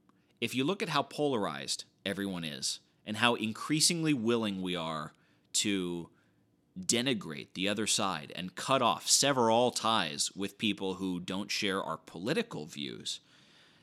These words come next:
and we no longer want them anywhere in our circle, in our bubble at all. We block them, we ignore them, we unfriend them. And you end up with the realization that secession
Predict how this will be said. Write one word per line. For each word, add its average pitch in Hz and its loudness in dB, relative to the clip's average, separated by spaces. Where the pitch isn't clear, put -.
and 101 2
we 107 2
no 135 4
longer 127 2
want 107 2
them 95 -2
anywhere 110 2
in 95 -2
our 85 -4
circle, - 0
in 90 -8
our 85 -2
bubble 87 0
at 90 -2
all. 82 -4
We 85 -8
block 107 4
them, 76 -10
we 92 0
ignore 113 2
them, 78 -6
we 90 -4
unfriend 113 0
them. 85 -8
And 113 4
you 127 2
end 143 2
up 117 6
with 104 -2
the 104 -4
realization 110 2
that 95 0
secession - 0